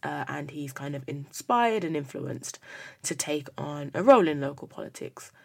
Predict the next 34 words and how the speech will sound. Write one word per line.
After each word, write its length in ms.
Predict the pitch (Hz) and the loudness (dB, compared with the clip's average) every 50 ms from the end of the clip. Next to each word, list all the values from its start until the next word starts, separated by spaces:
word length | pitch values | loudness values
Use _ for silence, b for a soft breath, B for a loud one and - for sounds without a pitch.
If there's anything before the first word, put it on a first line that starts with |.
| b b - | b b 2
John 180 | - 233 240 254 | 6 6 8 10
Archer 400 | 247 254 - - - 254 247 262 | 10 8 8 8 4 2 4 4
is 340 | - 233 233 220 214 202 | 6 8 10 10 8 8
remembered 440 | 220 226 220 220 220 226 214 220 202 | 6 4 6 6 6 6 4 2 4
most 280 | 208 208 214 226 - - | 4 2 2 2 2 4
notably 500 | 214 202 226 220 - 190 165 180 180 175 | 4 4 4 4 2 0 2 2 2 4
by 220 | - 180 175 180 | 6 6 6 6
a 100 | - - | 4 2
blue 280 | 170 - 196 202 208 208 | 0 0 0 0 0 -2
plaque 440 | - - 180 170 208 - - - - | -2 -2 0 0 0 -2 -4 -6 -2
at 180 | 185 180 - - | -2 -2 -2 -2
fifty-four 920 | - - - 233 226 - - 233 214 - - - 175 175 175 175 180 196 190 B B B B B B B B B - | 0 2 2 2 2 2 -4 -4 -4 -2 0 0 2 4 4 4 4 2 2 B B B B B B B B B 4
Brian 360 | - 202 185 185 196 196 196 | 6 8 10 10 8 8 8
Road, 560 | 190 185 185 180 165 165 165 170 175 175 175 - | 8 8 8 8 6 6 4 4 4 2 2 0
London 640 | - 180 175 170 170 170 160 165 160 156 160 156 - - - - | -4 -2 0 0 0 0 0 0 0 0 -2 -4 -6 -8 -10 -8
South 560 | - - - - 175 151 147 156 165 - - - | -6 -4 -2 0 2 2 2 0 -4 -8 -14 -10
West, 580 | - 143 - - 147 226 240 - - - - - | -10 -6 -2 -2 -2 -2 -2 -4 -4 -6 -4 -2
where 180 | - 175 170 170 | -2 -2 -2 0
he 140 | 165 165 | -2 -2
lived 320 | 156 151 160 170 165 - - | -2 0 -2 -4 -4 -6 -6
in 200 | 165 160 160 151 139 | -4 -4 -4 -2 0
Battersea, 600 | - 208 233 - - 262 - - - 254 254 254 247 | 2 2 2 2 -2 -6 -6 -2 -2 0 0 -2 -2
to 140 | - - 180 | -6 -6 -6
be 180 | 175 160 165 | -4 -4 -4
specific, 720 | 165 - - - - - - 269 269 - 277 339 - - - B B B B B B B B B B | -6 -8 -10 -10 -10 -4 -2 0 2 2 2 2 0 -4 -8 B B B B B B B B B B
um, 240 | 180 180 180 135 | 4 4 6 6
and 120 | 180 175 180 | 6 6 6
that 120 | 175 - | 6 6
was 140 | 180 185 170 | 6 4 2
erected 400 | 175 165 165 - - - 175 170 | 0 0 0 0 -2 -4 -6 -4
by 160 | - 165 156 | -4 -2 -2
English 300 | - 156 156 156 156 - | -2 -2 -4 -4 -6 -6
Heritage 480 | - 156 151 156 - - 156 151 - - - | -6 -6 -6 -6 -6 -6 -6 -6 -8 -8 -8
in 260 | 156 156 151 143 | -6 -6 -6 -8